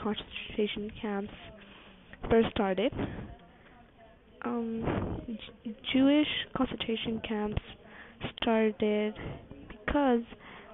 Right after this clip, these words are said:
they were an inferior race and alien threat to German racial purity and community. We as a society need to stand up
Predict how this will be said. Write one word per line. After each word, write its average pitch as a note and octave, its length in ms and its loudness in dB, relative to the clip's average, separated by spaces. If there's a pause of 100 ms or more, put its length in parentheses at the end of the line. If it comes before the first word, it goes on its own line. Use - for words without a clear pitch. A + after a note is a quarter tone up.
(140)
they B3 220 2
were C4+ 160 4
an A3 240 -4 (100)
inferior E4 420 0
race A3 300 2 (280)
and A3 180 -6
alien A3 400 0
threat A#3 380 2
to A3 60 -8
German G#3 440 0
racial G#3 320 0 (100)
purity G3 440 4
and G3 160 -6
community. G3+ 480 -4 (1700)
We E4 140 10
as G#4 80 2 (100)
a D4 140 4
society A3+ 720 0
need A3+ 440 4
to D#4+ 100 8 (160)
stand A3+ 260 6
up G3 240 6